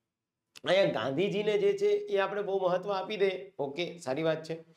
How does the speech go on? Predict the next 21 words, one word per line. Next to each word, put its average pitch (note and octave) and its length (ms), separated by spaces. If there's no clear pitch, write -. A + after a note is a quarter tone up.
પણ F3+ 140
સુભાષચંદ્ર F3+ 720
બોઝ D#3+ 420
પણ F3+ 160
આ E3 180
જ D#3+ 120
સમયે D#3+ 720
એક - 520
આપણા F#3+ 380
દેશનું E3+ 680
અખંડ G#3 320
ભારત, D#3 380
આપણા F#3+ 360
દેશનું F3+ 600
એક A3 260
કોઈ G3 160
પણ G3+ 240
કાળે F3 420
સ્વતંત્રતા A#3+ 720
પ્રાપ્ત E3 360
થાય, E3+ 240